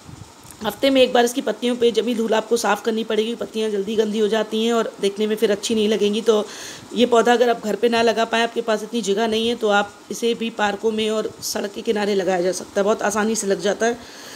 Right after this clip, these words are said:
अंकुरण वाले पौधे जो अपने घर के गमलों में लगा सकते हैं। मटर, कुट्टू के दाने और सूरजमुखी के पौधे देखने में भी खूबसूरत होते हैं और इससे आप ग्रीन हाउस बना सकते हैं। और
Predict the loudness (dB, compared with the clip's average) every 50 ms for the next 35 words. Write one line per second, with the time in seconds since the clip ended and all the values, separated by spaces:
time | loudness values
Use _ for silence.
0 | -18 -12 -4 -2 0 2 4 6 6 8 8 8 6 6 6 6 6 6 6 4
1 | 2 0 -2 -4 -4 -2 -2 0 0 0 0 0 -2 -2 0 0 0 2 2 2
2 | 2 4 4 4 4 4 2 0 -2 -4 -2 -2 0 0 0 -2 -4 -6 -12 -18
3 | -20 -20 -20 -12 -6 -6 -2 0 2 2 2 2 0 -4 -4 -4 -4 -4 0 2
4 | 2 2 2 2 0 0 0 0 -2 -2 -4 -4 -2 -2 -2 -2 -4 -6 -6 -8
5 | -4 -2 -2 -2 0 -2 0 2 2 2 4 2 2 2 0 0 2 2 0 0
6 | -2 -4 -4 -2 2 4 4 4 4 4 2 4 6 4 6 4 2 0 -2 -8
7 | -14 -16 -18 -18 -20 -8 -2 2 2 2 4 4 4 4 4 2 -2 -4 -4 -2
8 | -2 0 0 0 0 0 -2 -2 -2 -2 -2 -4 -6 -8 -6 -4 -2 -2 -2 -4
9 | -6 -10 -6 0 2 2 2 2 0